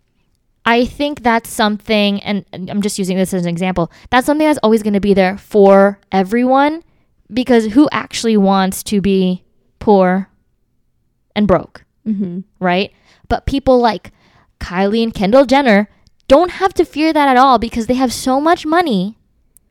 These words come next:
Speaker 2: That that's not even a th-, second thought in their head.
Speaker 1: Exactly.
Speaker 2: Mm-hmm.
Speaker 1: But for us, you know, middle class people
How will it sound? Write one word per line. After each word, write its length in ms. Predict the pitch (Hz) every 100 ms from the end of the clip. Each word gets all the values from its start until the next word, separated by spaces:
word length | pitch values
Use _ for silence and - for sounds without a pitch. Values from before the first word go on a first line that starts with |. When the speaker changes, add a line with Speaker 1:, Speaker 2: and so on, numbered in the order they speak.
| _ _
Speaker 2:
That 140 | 254 247
that's 220 | 277 285
not 160 | 277
even 180 | 285 254
a 60 | 226
th-, 220 | - -
second 400 | - 247 254 220
thought 240 | - 208 -
in 100 | 190
their 140 | 170
head. 240 | 175 151 -
Speaker 1:
Exactly. 760 | 220 202 214 226 - - - 214 _ _
Speaker 2:
Mm-hmm. 120 | 196 190
Speaker 1:
But 120 | 233
for 240 | 185 226 -
us, 580 | 311 262 202 - - - _ _ -
you 120 | 240
know, 440 | 214 185 202 226 220
middle 320 | 202 233 285
class 360 | - 277 277 -
people 680 | - 247 - 247 240 240